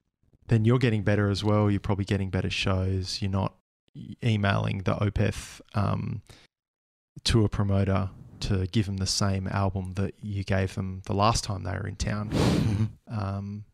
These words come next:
Speaker 1: you know, I think just things just need to keep rolling. And, and I mean, why, why is anyone doing anything? I get bored as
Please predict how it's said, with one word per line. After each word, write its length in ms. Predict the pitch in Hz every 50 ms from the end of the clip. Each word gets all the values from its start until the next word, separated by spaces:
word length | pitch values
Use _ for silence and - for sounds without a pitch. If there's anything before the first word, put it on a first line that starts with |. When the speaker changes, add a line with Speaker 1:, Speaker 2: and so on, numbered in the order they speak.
| _ _ _ _ _ _ _ _ _ _ _ _ - _ _ _ _
Speaker 1:
you 60 | - -
know, 240 | 104 101 107 123 - _ - 127
I 60 | 127
think 220 | - 170 170 -
just 240 | - 123 - - -
things 240 | - 113 110 101 -
just 200 | - 107 - -
need 160 | 113 104 95 -
to 80 | -
keep 240 | - - 104 98 110
rolling. 360 | 107 101 101 104 107 107 104
And, 100 | 104 107 120
and 160 | 127 127 127
I 40 | 123
mean, 180 | 123 127 123
why, 360 | 120 120 123 123 127 127 - - _ _ _
why 200 | 120 120 123 131 131
is 120 | 123 135
anyone 360 | 127 127 120 120 117 107 95 -
doing 320 | 101 101 104 110 107 104
anything? 460 | 101 101 104 98 - - 101 98 98 101 -
I 120 | - 131 135
get 220 | 127 117 107 95
bored 260 | 113 107 107 110 107
as 140 | 110 110